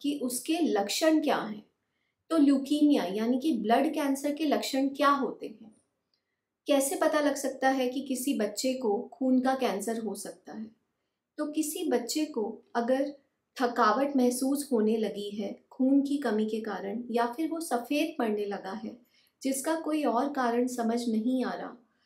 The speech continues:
या फिर उसको बार-बार बुखार आ रहा है जिसका कोई, अ, स्पष्ट कारण नहीं है, तो ये common symptoms होते हैं,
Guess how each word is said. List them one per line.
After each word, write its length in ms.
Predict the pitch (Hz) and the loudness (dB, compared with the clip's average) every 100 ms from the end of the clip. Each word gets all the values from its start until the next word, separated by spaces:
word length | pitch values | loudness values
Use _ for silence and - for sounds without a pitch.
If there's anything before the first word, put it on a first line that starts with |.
| _ _ 226 | _ _ 0
या 300 | 247 277 294 | 4 4 2
फिर 280 | 339 359 | -4 -6
उसको 580 | 370 277 - - 320 339 | -6 -8 -8 -4 -2 -2
बार-बार 760 | 233 190 208 247 294 262 277 311 | -6 -2 2 2 2 0 0 0
बुखार 440 | 262 262 240 226 | -2 -2 -2 0
आ 120 | 220 | -2
रहा 160 | 208 208 | -2 -2
है 280 | 208 208 226 | -2 -4 -4
जिसका 400 | 226 226 - 285 | -4 -4 -2 -4
कोई, 520 | 294 240 233 285 302 _ _ _ _ - | -2 -2 0 -2 -6 _ _ _ _ -4
अ, 220 | 220 226 | -2 0
स्पष्ट 600 | 220 - - 320 330 - 349 | -2 -2 2 2 2 -4 0
कारण 400 | 254 214 247 247 | 2 4 4 4
नहीं 340 | 214 214 262 277 | 4 4 4 2
है, 320 | 247 - 320 - _ _ _ _ | 0 -2 -4 -12 _ _ _ _
तो 100 | 294 | 0
ये 600 | 285 226 240 294 392 - - | 2 2 2 2 0 -4 0
common 380 | 240 247 311 339 | 4 4 4 2
symptoms 680 | - 269 254 269 285 294 - | 2 2 2 2 2 0 -2
होते 240 | 214 214 | -2 0
हैं, 400 | 233 240 247 - | 0 0 -2 -4